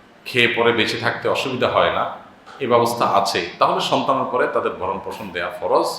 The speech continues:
হয় না। কিন্তু যদি মা বাবার, আহ, যদি স্বা-, স্ত্রী এবং সন্তানের ভরণ পোষণের ব্যবস্থা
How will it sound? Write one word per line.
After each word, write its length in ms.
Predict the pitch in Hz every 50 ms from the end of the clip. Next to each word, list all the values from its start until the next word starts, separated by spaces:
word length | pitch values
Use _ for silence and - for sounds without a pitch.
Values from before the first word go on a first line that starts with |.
| - - -
হয় 160 | - - -
না। 80 | - - - - - - - - - - - - - - -
কিন্তু 800 | 147 165 190 190 170 - - 110 101 98 107 143 165 - - - - - - - - - - - - - - - - 92
যদি 440 | 90 104 120 127 123 147 165 180 185
মা 300 | 165 120 110 104 104 107
বাবার, 800 | 110 120 127 131 - 143 156 156 165 170 - - - - - - - - - - - - - - - - - - - - 107
আহ, 500 | 98 98 98 95 95 95 - - 107 98
যদি 380 | 120 127 127 151 151 151 - -
স্বা-, 420 | - - - - 123 123 123 131
স্ত্রী 340 | 127 - - - - 190 202
এবং 220 | 185 180 175 160
সন্তানের 520 | - - 156 151 147 - 143 135 123 110 101 - 98 -
ভরণ 280 | 90 104 123 143 151 - -
পোষণের 340 | 143 135 - - 151 151
ব্যবস্থা 520 | 147 135 131 135 139 - - - - 151